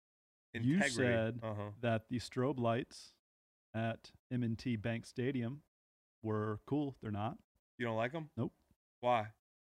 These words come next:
Speaker 1: And nobody can be lightly doused. It's not, I, it's not, it feels like something's going wrong.
Speaker 2: Something bad's happening.
Speaker 1: Yeah.
Speaker 2: Let's not get into
Speaker 1: It's
Speaker 2: that.
Speaker 1: panic mode. I'll watch this back and hit you with what you messed up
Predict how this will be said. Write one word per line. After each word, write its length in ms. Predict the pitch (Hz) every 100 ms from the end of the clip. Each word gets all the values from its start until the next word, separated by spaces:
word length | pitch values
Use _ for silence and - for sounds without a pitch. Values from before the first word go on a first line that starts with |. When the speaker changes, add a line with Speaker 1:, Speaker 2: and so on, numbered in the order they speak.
| -
Speaker 1:
And 320 | 131 143 139
nobody 320 | 147 165 165
can 160 | 156 160
be 160 | 160
lightly 380 | 151 156 151 156
doused. 380 | 135 131 101 -
It's 160 | 123 151
not, 200 | 139 127
I, 160 | 143 135 - -
it's 220 | 147 123 156
not, 220 | 147 143
it 100 | 120
feels 260 | 151 151
like 140 | 131 127
something's 460 | 139 117 123 110
going 480 | - 117 110 107 98 98
wrong. 400 | 104 98 92 90 - -
Speaker 2:
Something 280 | 113 107 98
bad's 280 | 90 87 -
happening. 400 | 85 82 87 85
Speaker 1:
Yeah. 240 | 104 98 92
Speaker 2:
Let's 160 | 101 -
not 140 | 92 87
get 80 |
into 180 | 87 87
Speaker 1:
It's 120 | 85
Speaker 2:
that. 80 | 87
Speaker 1:
panic 280 | 107 104 101 107
mode. 240 | 98 90 - _ _
I'll 160 | 220 226
watch 300 | 170 143 -
this 160 | 139
back 340 | - 131 120 117
and 80 | 95
hit 160 | 120
you 140 | 120 113
with 180 | 110
what 180 | 120 107
you 40 | 117
messed 320 | 107 98 -
up 180 | 104